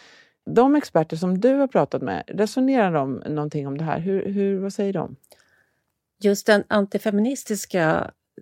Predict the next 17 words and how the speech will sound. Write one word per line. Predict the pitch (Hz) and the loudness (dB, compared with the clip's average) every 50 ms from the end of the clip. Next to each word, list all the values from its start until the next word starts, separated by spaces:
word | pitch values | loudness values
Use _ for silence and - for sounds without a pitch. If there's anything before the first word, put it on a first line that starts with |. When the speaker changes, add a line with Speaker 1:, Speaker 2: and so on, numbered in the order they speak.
| - _ _ _ _ - | -20 _ _ _ _ 0
Speaker 2:
vinkeln | 185 170 160 151 156 - 156 147 | 0 2 0 0 0 -2 -2 -2
har | 151 156 160 - | -2 -2 -2 -2
de | 165 156 | -2 -2
inte | 160 - 156 - 151 - - - - 208 - _ | -4 -6 -6 -6 -8 -8 -10 -10 -16 -20 -12 _
nämnt | - 175 165 160 156 151 156 - | -2 -2 0 0 -2 -2 -4 -4
någonting | 170 160 147 170 170 160 | -4 -2 -2 -2 -2 -2
om. | 151 151 151 160 170 160 _ - - - - - _ _ _ _ _ _ _ - | 0 -2 -2 -4 -6 -8 _ -16 -20 -20 -20 -20 _ _ _ _ _ _ _ -4
Men | 180 185 185 180 - - | -2 -2 -2 -2 -4 -4
däremot | 165 151 170 165 202 247 247 196 202 185 - | -2 0 0 2 4 4 4 4 2 0 -2
så | - 175 | -4 -4
betonar | 180 196 - - 185 190 202 240 254 262 262 247 233 | -4 -4 -4 -2 -2 -2 0 0 0 0 0 0 0
de | 185 - - - - | -2 -4 -4 -6 -8
som | - - | -6 -4
jag | 156 156 156 | -4 -4 -4
talat | 185 165 156 - - - - - | -4 -4 -4 -4 -4 -6 -8 -6
med | 160 143 - 139 | -6 -6 -6 -6
att | - - - | -8 -10 -16